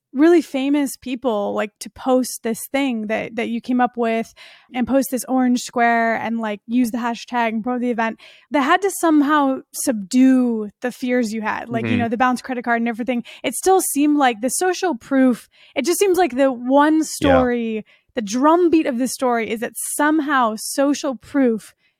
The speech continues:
Speaker 1: keeps the train on the tracks, despite the fact that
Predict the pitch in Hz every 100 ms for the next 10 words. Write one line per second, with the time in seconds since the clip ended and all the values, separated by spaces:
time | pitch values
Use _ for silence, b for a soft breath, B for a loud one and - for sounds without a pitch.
0 | _ - - 302 302 - - 262 - -
1 | 269 269 277 269 240 233 - - 254 -
2 | 226 - b b b 269 - 302 311 359
3 | - 269 254 - 247 233